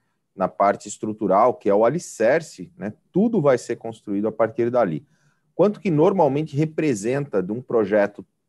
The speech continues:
total, ele, de investimento total, com todos os dispositivos de borda, servidores, racks, quanto representa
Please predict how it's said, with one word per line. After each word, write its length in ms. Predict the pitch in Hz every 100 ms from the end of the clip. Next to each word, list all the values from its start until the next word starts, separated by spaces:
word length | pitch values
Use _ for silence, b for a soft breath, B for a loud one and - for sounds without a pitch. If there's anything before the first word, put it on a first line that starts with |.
| _ _
total, 720 | - 135 - 117 143 131 90 _ _ _ _
ele, 220 | 85 78 _ _ -
de 100 | 98
investimento 600 | 98 104 - 95 104 -
total, 640 | - 110 - 98 113 107 90
com 200 | 98 90
todos 300 | 123 127 127
os 120 | 117
dispositivos 540 | 113 - 101 101 101
de 100 | 107
borda, 520 | 107 92 98 92 90 85
servidores, 1120 | - 107 110 113 90 104 101 95 92 92 -
racks, 340 | 107 104 104 b b b _
quanto 260 | 135 175 151
representa 880 | 156 156 139 104 117 143 156 156